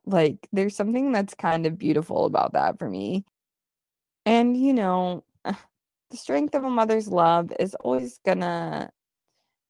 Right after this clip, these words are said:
get to me in one way or another. So I do, I did, you know, feel the scene between them a little bit. But the scene of motherly love that gets to me the most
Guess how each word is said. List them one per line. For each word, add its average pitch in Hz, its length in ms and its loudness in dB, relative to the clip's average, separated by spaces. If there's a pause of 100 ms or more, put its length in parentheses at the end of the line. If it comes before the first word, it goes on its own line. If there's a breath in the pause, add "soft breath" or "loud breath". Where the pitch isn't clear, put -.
(120)
get 135 200 -2
to - 140 -8
me 135 440 -2
in 156 180 2
one 87 180 -2
way 76 160 0
or 90 80 0
another. 143 560 8
So 165 680 6
I 240 100 2
do, 208 380 2
I 233 140 6
did, 220 400 0 (120)
you 240 120 0
know, 175 220 0
feel 156 560 2
the 165 180 0
scene 135 260 -6
between 120 320 -8
them 101 140 -6
a 101 60 0
little 139 220 0
bit. 143 240 2 (420 loud breath)
But 220 460 10 (180)
the 233 140 -6
scene 294 300 -6
of 285 80 -4
motherly 247 520 4
love 196 520 6
that 202 180 -2
gets 294 300 -8
to 330 80 -4
me 294 220 -2
the 302 140 -4
most 180 680 4